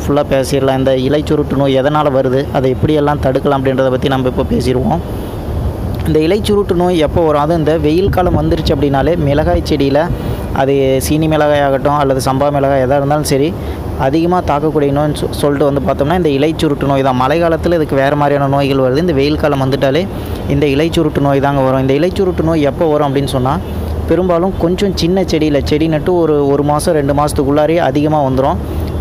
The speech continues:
ஆ, ரொம்ப வளர்ந்த செடியை மேக்ஸிமம் தாக்குறதில்ல. அப்படியே தாக்குனாலும் ஈஸியா க்யூர் பண்ணிடலாம். இது வந்துருச்சுன்னா கச-, அதை கிளியர் பண்றது கொஞ்சம் கஷ்டமாயிடும். சரி, இது எப்போ வரும் அப்படின்னு சொன்னா,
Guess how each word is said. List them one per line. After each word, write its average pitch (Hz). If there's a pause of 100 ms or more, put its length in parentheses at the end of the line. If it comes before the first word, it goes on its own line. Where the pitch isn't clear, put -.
(140)
ஆ, 143
ரொம்ப 165
வளர்ந்த 180
செடியை 170
மேக்ஸிமம் 156
தாக்குறதில்ல. 151
அப்படியே 165
தாக்குனாலும் 156
ஈஸியா 151
க்யூர் 160
பண்ணிடலாம். 151
இது 139
வந்துருச்சுன்னா 170
கச-, 143 (340)
அதை 135
கிளியர் 175
பண்றது 160
கொஞ்சம் 160
கஷ்டமாயிடும். 139
சரி, 147
இது 135
எப்போ 131
வரும் 147
அப்படின்னு 139
சொன்னா, 135